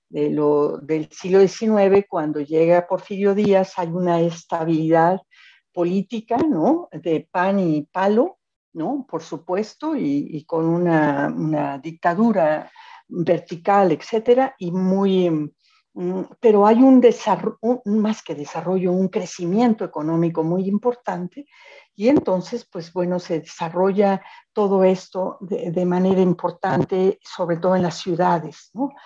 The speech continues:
Eh, hay mucha inyección económica, pero casi toda extranjera, ¿no? Acuérdense, el modelo máximo era Europa, etcétera, pero bueno, no podíamos, eran, el, las pocas mujeres o grupos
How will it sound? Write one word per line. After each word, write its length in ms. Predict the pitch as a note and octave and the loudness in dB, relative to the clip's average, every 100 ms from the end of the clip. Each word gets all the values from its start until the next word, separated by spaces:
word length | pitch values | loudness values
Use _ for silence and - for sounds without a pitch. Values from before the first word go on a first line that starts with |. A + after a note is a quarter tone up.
| - - - | -20 -20 -2
Eh, 380 | E3+ F3 F3 E3+ | 4 6 6 4
hay 220 | F3 F3+ | 4 4
mucha 840 | F3 F#3 A3 C#4 - B3 G#3+ G#3 - | 2 4 6 6 4 0 0 -2 -4
inyección 800 | F#3+ F3 E3 - - F#3 A#3 C4 | -4 -4 -6 -8 -8 -2 2 2
económica, 760 | A3+ E3+ E3 F3+ G#3+ A3 B3 - | 2 -2 0 0 -2 -2 -4 -4
pero 320 | C#3+ D3 D#3 | -8 -10 -12
casi 300 | - E3 F3 | -12 -10 -10
toda 280 | E3+ E3+ F3+ | -2 0 0
extranjera, 800 | E3 - F3+ E3 - A#3+ C4+ D#4 - - - _ | -2 -6 -6 -6 0 2 4 0 -4 -20 -20 _
¿no? 220 | F#3 D4+ - | -2 -2 -4
Acuérdense, 680 | - E3+ E3 G#3 G#3 B3 | 0 2 2 -2 2 4
el 140 | A#3 D#3+ | 4 2
modelo 800 | D3+ D3+ D#3 E3 F3 E3+ E3 - | -2 0 0 2 2 2 -2 -6
máximo 800 | - D3+ D#3 D#3+ - - F#3 E3 | -18 -14 -10 -10 -12 -12 -8 -6
era 260 | D#3 D#3 E3 | -2 -2 -2
Europa, 640 | D3+ D#3+ G#3 C4 C4+ B3+ | -2 2 4 4 0 -4
etcétera, 520 | D#3+ - F#3+ - A#3 C4 - - - | -6 -10 -12 -6 -6 -8 -18 -20 -16
pero 220 | - B3 | -2 2
bueno, 320 | A#3+ C#4 C#4 - | 6 6 6 4
no 240 | A3+ B3+ | 4 4
podíamos, 800 | C4 C4+ B3 C4+ C#4+ C4+ C4 - - - - _ | 4 2 4 4 6 4 2 -6 -20 -20 -20 _
eran, 920 | B3+ C#4 C#4 C#4 C4+ C4+ B3+ B3 B3 | 2 4 4 4 2 4 4 4 0
el, 240 | A3+ A3 - | -6 -4 -4
las 280 | G#3+ A3 G#3+ | 0 0 0
pocas 480 | _ C#4 C#4+ D4+ - | _ -4 -2 -6 0
mujeres 640 | B3+ A3+ - A#3 A3 A3 G3+ | 0 0 4 6 6 2 0
o 100 | E3+ | -4
grupos 600 | F#3+ A#3+ - A#3 A3 | -2 -2 -2 -4 -4